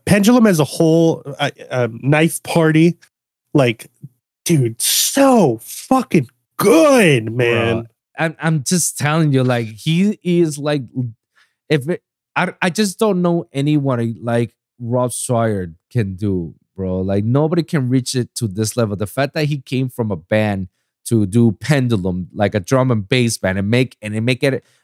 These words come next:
Speaker 2: a career out of it, and then all of a sudden decided to do a side project,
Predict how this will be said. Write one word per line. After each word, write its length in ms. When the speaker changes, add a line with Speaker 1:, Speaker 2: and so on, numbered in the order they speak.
Speaker 2:
a 80
career 460
out 120
of 160
it, 80
and 180
then 140
all 100
of 40
a 40
sudden 220
decided 420
to 60
do 260
a 140
side 680
project, 640